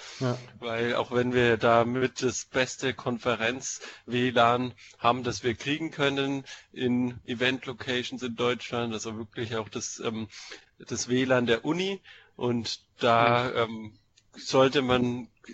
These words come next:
Speaker 2: gutes Internet kriegen, aber wie es dann immer so läuft, funktioniert irgendwas gerade in dem Moment nicht.
Speaker 1: Mhm.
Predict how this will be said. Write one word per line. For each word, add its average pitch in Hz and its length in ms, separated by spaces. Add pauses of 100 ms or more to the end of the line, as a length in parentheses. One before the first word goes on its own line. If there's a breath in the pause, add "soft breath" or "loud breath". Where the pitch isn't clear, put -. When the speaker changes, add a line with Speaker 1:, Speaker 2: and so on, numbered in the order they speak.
(140)
Speaker 2:
gutes 147 360
Internet 123 400
kriegen, 139 360
aber 113 200
wie 120 60
es 120 100
dann 123 140
immer 117 160
so 117 140
läuft, 113 400
funktioniert 120 580
irgendwas 120 500
gerade 113 300
in 113 100
dem 123 180
Moment 117 400
nicht. 107 300
Speaker 1:
Mhm. 101 60